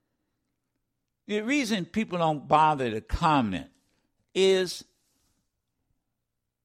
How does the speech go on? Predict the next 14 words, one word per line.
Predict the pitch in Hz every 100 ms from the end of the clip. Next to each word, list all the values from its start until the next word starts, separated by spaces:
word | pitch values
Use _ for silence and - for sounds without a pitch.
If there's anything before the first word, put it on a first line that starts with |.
| - _ _ - - - _ _ _
"Well, | 202 196
what | 202
can | 208 196
I | 202
do | 214 226
about | - 80
it? | - _ _ _ _ _ _ _ _ _ _ _ _ _ _ _ _ _ _ _ _ _ _ _ _ _ _ _ _ _ _ _ _ _ _ _ _
What | 180 233
can | 247
I | 220
do | - 240 240
about | - 90 67 -
it?" | _ _ _ _ _ _ _ _ _ _ _ _ _ _ _ _ _ _ _ _ _ _ _ _ _ _ _ _ _ _ _ - -
<sighs> | -